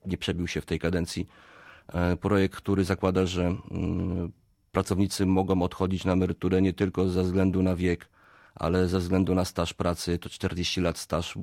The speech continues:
stażu pracy dla mężczyzn i trzydzieści pięć lat stażu dla kobiet. To jest problem związany z, e, ochroną zdrowia.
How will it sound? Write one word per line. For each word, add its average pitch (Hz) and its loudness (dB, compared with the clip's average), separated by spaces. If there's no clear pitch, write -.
stażu 87 -2
pracy 85 -2
dla 87 0
mężczyzn 85 -2
i 80 -6
trzydzieści - -4
pięć 78 -4
lat 73 -6
stażu 85 -6
dla 90 0
kobiet. 92 0
To 110 2
jest - 0
problem 101 4
związany 95 4
z, - -8
e, 95 2
ochroną 95 2
zdrowia. 92 2